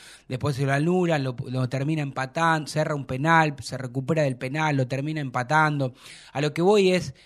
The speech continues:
a esto es lo que yo hablaba hace un ratito de la mentalidad. Me parece que este es un Racing, como dijiste vos,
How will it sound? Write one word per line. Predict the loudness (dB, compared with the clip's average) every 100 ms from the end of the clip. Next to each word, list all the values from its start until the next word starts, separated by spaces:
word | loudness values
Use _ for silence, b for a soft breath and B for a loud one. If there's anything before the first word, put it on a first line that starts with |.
| b
a | -2
esto | -2 2
es | 2
lo | 4
que | 0
yo | 0 2
hablaba | 2 4 4 2
hace | 0
un | -4
ratito | -4 -4 -4 0
de | -2
la | -2
mentalidad. | -6 -6 -4 -4 -4 -6
Me | -8
parece | -8 -6
que | -6
este | -6 -6 -8
es | -10
un | -12 -4
Racing, | -2 -2 -6 -12 -12
como | -6 -4
dijiste | -2 -2 2
vos, | 4 4